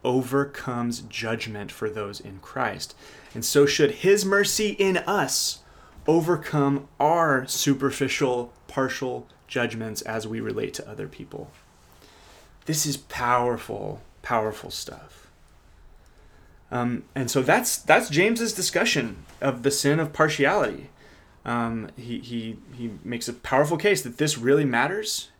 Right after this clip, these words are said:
He gives us three good reasons why it matters, even though he seems to suspect people are gonna push back on the, the importance of it.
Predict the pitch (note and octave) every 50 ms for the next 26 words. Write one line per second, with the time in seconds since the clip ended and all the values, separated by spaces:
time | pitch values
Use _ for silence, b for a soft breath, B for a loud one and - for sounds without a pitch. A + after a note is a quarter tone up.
0 | _ - A#2+ A2+ - B2+ A2 A2+ G#2+ - - C#3 C3+ D#3 E3 D3 - C#3 D3 D#3+
1 | C#3+ B2 C#3 E3 D#3+ E3+ E3 D#3+ D3 D#3+ D#3 D3+ - C#3+ D3+ D#3 D#3 E3 - -
2 | - A#2+ A#2+ B2+ C#3+ D3 C3+ C3+ C#3+ D#3 D#3+ D#3 D3+ B B B B B B B2+
3 | - - D3 C#3 C#3+ C#3 C3 - A#2 - - C#3+ C#3+ C#3+ C#3+ - D3 C#3+ C#3+ C#3
4 | C3+ B2+ A#2+ A2+ - - - C#3+ C#3 - - A#2+ A#2 B2+ D3+ D3 - A#2+ A#2 A2
5 | A2 A2 - - A#2+ - A2 - - B2+ B2 B2 C#3 - - C#3+ C#3+ E3+ F#3 -